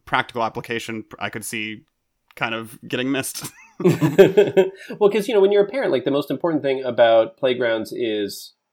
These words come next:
Speaker 2: is there some place where I can sit down and still see my kid?
Speaker 1: Right.
Speaker 2: 'Cause, like, how long can I go between having to stand up? That's, like, just the whole thing. So some, like, w-, when I used to live in Brooklyn and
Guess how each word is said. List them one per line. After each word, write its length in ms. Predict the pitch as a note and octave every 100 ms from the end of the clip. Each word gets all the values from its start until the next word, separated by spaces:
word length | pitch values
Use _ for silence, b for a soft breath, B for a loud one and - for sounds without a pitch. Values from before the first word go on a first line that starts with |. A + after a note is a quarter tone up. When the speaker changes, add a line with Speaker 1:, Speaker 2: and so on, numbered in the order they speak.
| _ _ _ _ -
Speaker 2:
is 240 | D#3+ D3+
there 120 | E3+
some 200 | D3+ D3+
place 240 | C3+ C3 -
where 180 | A#2+ -
I 120 | A#2+
can 160 | C#3
sit 260 | A#2+ C3 B2+
down 320 | G#2+ A#2+ C#3
and 160 | A#2+ G#2
still 200 | - A2
see 180 | - G#2
my 160 | F#2
kid? 280 | F2 E2+ - _ -
Speaker 1:
Right. 220 | A2+ G#2 _
Speaker 2:
'Cause, 180 | B2 -
like, 160 | A2 G2+
how 240 | - D#3
long 280 | D#3 D3+ C#3
can 100 | C3+
I 160 | A#2+ B2
go 260 | B2 A#2
between 440 | A2+ G2+ C3 A#2 A2
having 240 | G#2 G2+
to 100 | -
stand 380 | - A#2 G2 G2
up? 280 | A2+ - -
That's, 320 | B2 A#2 G2
like, 180 | A2+ G#2
just 200 | A2 -
the 140 | A#2
whole 220 | G#2+ A#2 G2+
thing. 360 | G2+ - - b b
So 140 | -
some, 200 | D3 G3+
like, 200 | D3+ C#3
w-, 200 | C3 D3
when 260 | C#3 C#3 C3+ C#3
I 40 |
used 180 | D3 -
to 60 |
live 260 | C#3 B2 A2
in 520 | B2+ A#2 A2 G#2+ A2 _
Brooklyn 420 | - F#3 D3 A#2 A2
and 540 | G2+ G#2 A2 G#2+ A2